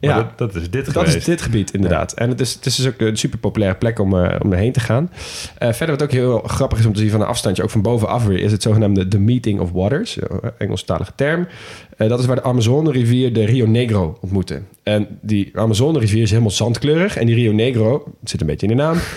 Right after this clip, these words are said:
Speaker 2: <laughs> is helemaal zwart. Dus dan zie je precies gewoon zo'n grenslijn van waar die
Speaker 1: Ja.
Speaker 2: twee rivieren samenkomen. Dat is ook heel vet om te zien.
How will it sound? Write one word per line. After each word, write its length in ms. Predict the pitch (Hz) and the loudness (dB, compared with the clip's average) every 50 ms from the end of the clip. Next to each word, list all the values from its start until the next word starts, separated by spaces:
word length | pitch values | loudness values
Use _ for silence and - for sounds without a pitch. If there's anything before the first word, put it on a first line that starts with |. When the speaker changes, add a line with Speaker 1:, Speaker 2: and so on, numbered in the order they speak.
| - 92 | -6 -6
Speaker 2:
<laughs> 200 | 82 - - - | -8 -8 -12 -4
is 100 | - 143 | -2 0
helemaal 220 | 113 123 123 113 101 | 2 2 2 2 0
zwart. 400 | 92 123 131 104 - - - - _ | 0 0 0 0 -4 -8 -12 -10 _
Dus 100 | - 113 | -4 -2
dan 100 | 139 131 | -2 0
zie 100 | 120 175 | 0 0
je 80 | 165 151 | -2 -2
precies 640 | - 160 160 147 - - - - - - - - - - | 0 -2 0 0 0 0 -2 -2 -2 -2 -2 -4 -6 -4
gewoon 180 | - 175 170 | -2 0 0
zo'n 120 | 151 156 131 | 0 0 -2
grenslijn 760 | - - 170 180 147 117 - - - 117 110 104 95 95 95 | -2 -2 -2 0 0 0 -2 0 0 0 0 2 0 -2 -2
van 120 | 104 123 | 0 0
waar 100 | 120 127 | 0 2
die 80 | - - | 2 2
Speaker 1:
Ja. 40 | 90 | 2
Speaker 2:
twee 180 | - 139 139 139 | 2 0 0 -2
rivieren 340 | 135 120 113 139 127 117 110 | -4 -2 -2 0 0 0 0
samenkomen. 460 | - 135 123 117 107 - 98 85 98 | 0 0 2 0 0 0 0 0 0
Dat 100 | 101 - | -2 -2
is 40 | - 190 | 0 0
ook 40 | 196 | 0
heel 160 | 190 160 131 | 2 0 0
vet 240 | 113 - 107 90 - | 0 0 -2 -2 -2
om 80 | 90 | -4
te 80 | 85 - | -4 -4
zien. 220 | - - 76 76 | -6 -6 -6 -6